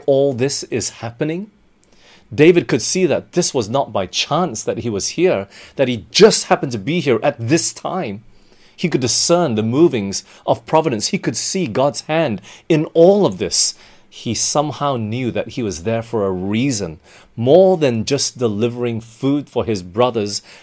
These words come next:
and bringing back a report to his dad about how the brothers were doing. You see, David understood the winds of providence and the guiding hand of God. You know, friends, what the world looks at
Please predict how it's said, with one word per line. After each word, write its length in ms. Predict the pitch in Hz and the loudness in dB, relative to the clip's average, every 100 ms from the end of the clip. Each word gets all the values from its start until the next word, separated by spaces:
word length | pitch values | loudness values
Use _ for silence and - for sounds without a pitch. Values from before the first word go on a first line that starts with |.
| - | -8
and 220 | 131 104 | -6 -2
bringing 340 | 135 160 139 98 | 0 0 -2 0
back 240 | 143 139 | 0 0
a 40 | |
report 420 | 113 101 - 143 - | -4 0 4 4 4
to 80 | 117 | -2
his 200 | 95 90 | -2 0
dad 220 | 120 107 | 0 0
about 240 | 98 107 | -4 -2
how 140 | 120 113 | -2 -2
the 80 | |
brothers 340 | 92 113 101 95 | 0 -2 -2 -8
were 60 | |
doing. 400 | 90 107 98 85 _ _ _ _ _ _ _ - | -8 -6 -6 -10 _ _ _ _ _ _ _ -6
You 60 | |
see, 320 | - 127 117 - - - _ 107 | -2 -2 -2 -8 -20 -20 _ -8
David 500 | 92 131 147 160 151 - - | 0 0 2 0 0 -6 -10
understood 1160 | 120 107 95 - - - - - 160 95 82 92 _ _ _ - | -8 -6 -8 -8 -6 -8 -12 -2 0 0 -4 -14 _ _ _ -4
the 100 | 104 | -2
winds 720 | 95 95 113 120 120 123 - - - | -2 -2 -2 -2 -6 -8 -10 -12 -10
of 220 | 113 - | -10 -10
providence 680 | - 151 135 92 90 - - - - _ | -6 -4 -2 -4 -8 -8 -8 -12 -20 _
and 140 | 127 113 | -6 -2
the 160 | 104 - | -4 -4
guiding 440 | - 117 143 156 151 | -4 -4 -2 -4 -6
hand 640 | - 156 92 76 87 - _ _ _ _ _ _ _ - | -4 -4 -4 -8 -14 -16 _ _ _ _ _ _ _ -4
of 180 | 107 90 | -4 -2
God. 280 | 95 85 - _ _ _ _ _ _ _ - _ _ _ _ _ _ | -4 -4 -10 _ _ _ _ _ _ _ -20 _ _ _ _ _ _
You 80 | - | -4
know, 120 | 123 | -4
friends, 360 | 117 147 131 - | 0 -2 -2 -2
what 220 | 170 202 | -2 0
the 80 | - | -2
world 480 | 143 110 123 127 113 | 0 0 2 0 -2
looks 360 | 104 117 - | -6 -4 -8
at 200 | 98 82 | -10 -12